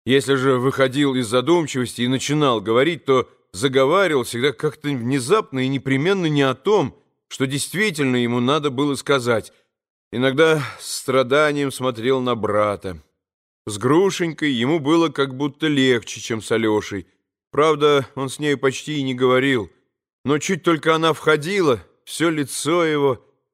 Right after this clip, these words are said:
озарялось радостью. Алеша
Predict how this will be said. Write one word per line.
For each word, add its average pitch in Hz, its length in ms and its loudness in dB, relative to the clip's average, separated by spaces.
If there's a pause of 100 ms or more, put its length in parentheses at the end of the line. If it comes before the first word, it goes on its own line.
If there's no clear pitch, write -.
озарялось 117 800 2
радостью. 107 840 -4 (760)
Алеша 147 680 2